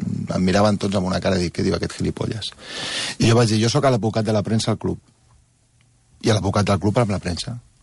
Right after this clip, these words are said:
no? Què ha de fer el dircom? Jo sóc l'advocat de la premsa al club i sóc l'advocat del club a la premsa.» Era fàcil, no? Clar, quan el problema resulta que la, la premsa no són clients,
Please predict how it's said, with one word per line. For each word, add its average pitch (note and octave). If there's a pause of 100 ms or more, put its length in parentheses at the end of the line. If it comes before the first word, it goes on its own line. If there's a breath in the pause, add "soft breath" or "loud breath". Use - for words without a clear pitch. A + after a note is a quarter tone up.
(120)
no? - (160)
Què C#3+
ha C#3
de -
fer G#2+
el F#2
dircom? E2+ (160)
Jo G2+
sóc G2
l'advocat G#2+
de G2
la F2+
premsa G#2
al -
club D#3+ (840)
i B2+
sóc B2+
l'advocat A#2
del B2
club D#3
a C#3
la G2
premsa.» - (160)
Era G2
fàcil, B2+
no? - (960 loud breath)
Clar, C#3+
quan A#2
el A2
problema C3+
resulta B2+
que G#2+
la, G#2+
la G#2
premsa A#2+
no C3
són B2
clients, B2+